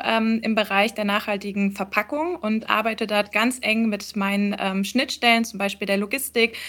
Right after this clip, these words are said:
dem Non-Food-Bereich und aber auch den Kaffeeverpackungsentwicklern. Das heißt, dass wir uns einmal anschauen, wie können wir unsere Chibo-Verpackung noch nachhaltiger gestalten? Also zum Beispiel, wo können wir Verpackungsmaterial reduzieren?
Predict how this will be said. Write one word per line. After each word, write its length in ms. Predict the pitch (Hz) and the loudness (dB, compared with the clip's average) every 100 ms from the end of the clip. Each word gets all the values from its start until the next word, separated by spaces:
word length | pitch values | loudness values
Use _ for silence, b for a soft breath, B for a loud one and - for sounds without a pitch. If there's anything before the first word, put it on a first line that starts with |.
| B B | B B
dem 100 | 220 | 2
Non-Food-Bereich 1080 | 226 247 277 254 247 220 208 202 214 226 - | 4 2 0 -4 -2 0 2 2 2 0 -4
und 200 | 208 208 | -2 -2
aber 240 | 196 - | 0 0
auch 140 | 190 196 | 0 -2
den 260 | 202 202 | -2 -2
Kaffeeverpackungsentwicklern. 1400 | 202 - 220 208 202 226 220 202 196 185 180 - - 196 B B | -2 -2 -2 -4 -4 -4 -2 -4 -4 -6 -8 -8 -10 -10 B B
Das 200 | - 202 | -4 -2
heißt, 280 | 226 254 285 | 2 2 2
dass 200 | - - | -4 -4
wir 80 | 214 | -4
uns 100 | 214 | -2
einmal 300 | - 214 220 | 0 0 0
anschauen, 520 | 226 277 - 247 233 | 0 -2 0 2 2
wie 120 | 233 | 0
können 240 | 240 277 247 | -4 -2 0
wir 100 | 240 | 0
unsere 400 | 220 214 202 202 | 0 -2 -4 -6
Chibo-Verpackung 840 | - 277 277 247 226 220 220 220 | -4 -4 -2 -2 -2 -2 -2 0
noch 180 | 196 185 | -2 -2
nachhaltiger 580 | 202 185 247 277 262 262 | 0 2 2 0 -2 -4
gestalten? 520 | 254 - 240 262 269 | -4 0 2 2 0
Also 180 | 220 190 | -4 -6
zum 160 | - 190 | -6 0
Beispiel, 460 | 190 202 - 202 202 B B | 0 0 0 -2 -2 B B
wo 120 | 233 | 0
können 260 | 233 233 226 | 4 4 4
wir 80 | 214 | 2
Verpackungsmaterial 960 | 208 208 202 202 - 196 196 196 190 | -2 -4 -2 -4 -2 -2 0 0 2
reduzieren? 800 | 190 190 202 - 277 269 233 233 | 0 -2 -6 -2 -2 2 2 2